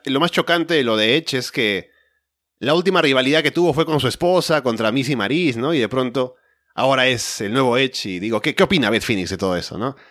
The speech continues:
Él anda así en la casa también, ¿no? Así empieza a hablarle a sus hijas de esa manera. Pero me gustaría que Beth, Beth Phoenix apareciera y dijera, "Bueno, sí, es cierto, no, no es el mismo, ¿no? Algo pasó con mi marido".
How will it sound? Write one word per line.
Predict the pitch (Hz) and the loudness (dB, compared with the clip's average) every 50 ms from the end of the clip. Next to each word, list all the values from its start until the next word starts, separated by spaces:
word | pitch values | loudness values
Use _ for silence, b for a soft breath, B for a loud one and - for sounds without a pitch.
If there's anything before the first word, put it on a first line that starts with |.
| b b b b | b b b b
Él | 127 147 151 | -2 0 2
anda | 151 151 151 139 | 2 2 2 0
así | - 156 - - 123 - 160 | 0 -2 -4 -4 -2 0 0
en | 160 | 0
la | 143 127 | 0 0
casa | - 139 - 160 | -2 -2 -2 -2
también, | 120 123 117 120 135 151 170 170 | -2 0 0 0 0 0 0 -2
¿no? | 139 143 170 | -2 0 0
Así | 156 - - 139 139 143 139 | 0 -2 0 0 0 2 2
empieza | 117 110 131 123 - 117 | 2 0 -2 -2 -2 0
a | |
hablarle | 120 131 135 127 | 0 2 2 0
a | |
sus | - - 98 - | -2 -2 -2 -2
hijas | 160 143 139 117 110 | -2 -2 -2 -4 -4
de | 107 113 | -4 -4
esa | - 147 107 | -4 -4 -4
manera. | 101 107 135 139 147 - b b b b b b b b b b b _ _ | -4 -4 -4 -4 -4 -8 b b b b b b b b b b b _ _
Pero | 110 104 95 98 | -6 -6 -4 -2
me | 120 120 | -2 -2
gustaría | 107 131 - 139 160 220 214 | 0 0 0 2 2 2 2
que | - 127 120 135 156 - | 2 2 2 2 2 0
Beth, | - 117 165 165 160 - - | 0 0 -2 -2 -2 -4 -4
Beth | 135 165 165 | -2 -2 0
Phoenix | - 202 185 143 135 | 2 0 2 2 2
apareciera | 120 - 113 113 165 147 | 0 0 0 0 0 2
y | 123 | 2
dijera, | - 120 | 0 0
"Bueno, | 98 120 135 110 98 | 0 0 0 -2 -2
sí, | - 117 104 98 - | -2 -4 -4 -4 -6
es | - 107 | -4 -2
cierto, | 113 113 98 92 95 | -2 -2 -2 -2 -2
no, | 117 131 | -2 0
no | 135 156 | 0 0
es | 143 | 0
el | 127 110 | 0 -2
mismo, | 123 107 95 87 87 | -2 -4 -6 -6 -8
¿no? | 98 117 - b b b b b b | -8 -10 -12 b b b b b b
Algo | 180 185 160 143 139 | -2 0 0 0 -2
pasó | - 104 135 131 | -2 -2 -2 -2
con | 113 110 | -2 -2
mi | 104 | -2
marido". | 98 92 95 104 101 90 | -4 -2 -2 -4 -4 -6